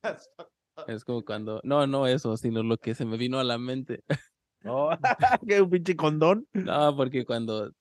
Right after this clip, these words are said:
Speaker 2: ¿te acuerdas que el, había una foto del Khabib con su esposa?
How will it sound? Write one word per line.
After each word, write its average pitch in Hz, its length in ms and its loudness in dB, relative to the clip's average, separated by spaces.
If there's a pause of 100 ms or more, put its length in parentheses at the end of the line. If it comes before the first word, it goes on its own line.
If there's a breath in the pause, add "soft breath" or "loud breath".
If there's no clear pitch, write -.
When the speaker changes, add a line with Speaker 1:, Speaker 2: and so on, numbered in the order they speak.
(140)
Speaker 2:
¿te 120 80 -6
acuerdas 117 460 -6
que 85 480 -10
el, 107 480 -12 (540)
había 110 220 -4
una 110 140 -4
foto 113 300 -2
del 104 220 -2
Khabib 104 460 -6
con 101 180 -8
su - 120 -14
esposa? - 460 -12